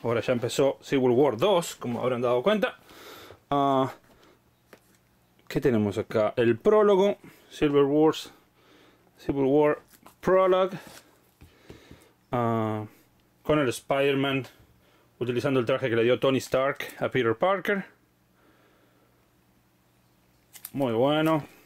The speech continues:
todo tapa dura, lindo lomo. Prólogo. Ok, muy copado. El siguiente es Civil War mismo. Aparentemente la miniserie. Vienen todos em-,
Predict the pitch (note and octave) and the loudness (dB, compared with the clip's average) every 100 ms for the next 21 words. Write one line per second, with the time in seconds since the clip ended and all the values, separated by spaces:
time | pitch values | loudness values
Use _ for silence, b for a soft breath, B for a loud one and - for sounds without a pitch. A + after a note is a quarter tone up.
0 | B _ - A#2 - A2 - G#2 C#3 D#3 | B _ -2 -2 -2 -2 0 2 4 4
1 | D#3 C#3+ B - A#2 C#3 A#2+ A2+ C#3 D3 | 2 -2 B -6 0 2 2 2 2 0
2 | D3+ - _ b b b b b b b | -2 -6 _ b b b b b b b
3 | _ _ _ _ _ - A#2 F#2+ - - | _ _ _ _ _ -4 0 0 -2 -10
4 | B B B B - - - - _ - | B B B B -20 -20 -20 -20 _ -6
5 | A2+ G#2 - G2 - - B B B B | -6 -4 -6 -6 -8 -14 B B B B
6 | B B - B2+ A#2+ - - C#3+ D#3+ F3 | B B -10 -4 -4 -4 -4 -2 2 2
7 | E3+ D#3 B - A#2 G#2+ - B2+ D3 C3+ | 2 -2 B -4 -2 -2 -2 0 0 0
8 | D3 D3+ - A3+ G#3 D#3+ E3 F3+ F3 - | 0 0 0 2 4 4 4 4 2 -4
9 | - E3+ D#3 E3 G3+ b b b b b | -4 -2 0 -2 -2 b b b b b
10 | b b _ - B2 A#2 B2 B2 C3 B2+ | b b _ -16 -8 -6 -6 -6 -6 -4
11 | A#2+ A#2 - A2+ E3 F#3 A#2 - A#2 B2 | -2 -4 -6 -8 -4 -4 -4 0 0 2
12 | C3 C3+ A2+ C3+ B2 A#2 | 0 0 2 2 0 -6